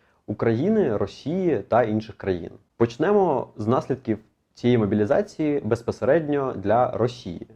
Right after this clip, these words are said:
І одразу варто визначити, що в Росії зараз відбувається не часткова мобілізація, а повноцінна. Часткова — це просто назва документу, щоб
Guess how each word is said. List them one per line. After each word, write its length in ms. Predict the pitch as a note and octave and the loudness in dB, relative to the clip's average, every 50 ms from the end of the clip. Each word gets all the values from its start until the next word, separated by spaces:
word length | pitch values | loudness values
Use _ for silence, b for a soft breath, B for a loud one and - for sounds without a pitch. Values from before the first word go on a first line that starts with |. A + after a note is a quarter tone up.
| _ _ _ | _ _ _
І 140 | - B2 A#2+ | 2 4 4
одразу 380 | A2+ A2 D#3 A3 G#3+ - B2 | 6 6 4 4 4 2 0
варто 300 | G2+ G#2+ C3 C#3+ - - | 2 2 2 2 2 -4
визначити, 540 | F#2+ G2+ C#3+ E3 G3 F3+ F3+ - - - G#2+ | -4 -2 -2 0 0 -2 -2 -2 -8 -10 -10
що 260 | - - - - A2 | -10 -10 -8 -6 -6
в 80 | G2+ F#2 | -4 -4
Росії 380 | G2 - - - - F3+ F#3+ D3+ | -6 -8 -8 -8 -8 -6 -4 -2
зараз 360 | G#2+ A#2+ C3+ C#3+ C3+ - - | 0 0 0 0 -2 -4 -8
відбувається 500 | G2+ G2 G2 F#2+ A#2 C3 C3 - - G2+ | -6 -6 0 0 2 2 0 -2 -4 -6
не 180 | G2 A2 B2 | -4 -4 -4
часткова 460 | B2 B2 C3 B2+ - - _ C#3 C3 B2 | -2 -4 -6 -8 -8 -4 _ 2 2 2
мобілізація, 760 | A#2 A2+ A2 A#2 B2+ B2+ A#2+ A#2 F2+ E2 - - - - - _ _ _ b b b b b b b b b b b _ A#2+ | 2 2 2 2 2 2 2 2 0 0 -6 -14 -20 -20 -20 _ _ _ b b b b b b b b b b b _ 2
а 180 | D3 E3+ F#3 F#3 - - | 4 4 2 -2 -4 0
повноцінна. 720 | - B2 A#2+ C#3 E3 F3+ - - - A2 F#2 E2 D#2+ - - - _ _ _ _ _ _ _ _ _ _ _ _ _ _ | 0 2 4 4 2 0 -2 -6 -8 -6 -6 -6 -8 -12 -16 -20 _ _ _ _ _ _ _ _ _ _ _ _ _ _
Часткова — 480 | - C3 C3+ - - - A3 A3 G3+ | -4 -4 -4 -4 0 0 2 4 4
це 120 | - - G#2+ | 0 0 -2
просто 360 | - - F3+ G3+ - - A#2 | 2 2 2 2 2 -4 -2
назва 320 | G2+ A#2 D3+ D3+ C3 B2 | 0 0 0 0 0 -4
документу, 680 | G2+ G2 B2 B2 - D#3 D3 C3 G2 E2 E2+ - - - | 0 2 0 0 2 0 0 0 -2 -4 -8 -12 -16 -18
щоб 340 | - - - A#2 - - | -16 -4 -4 -4 -4 -4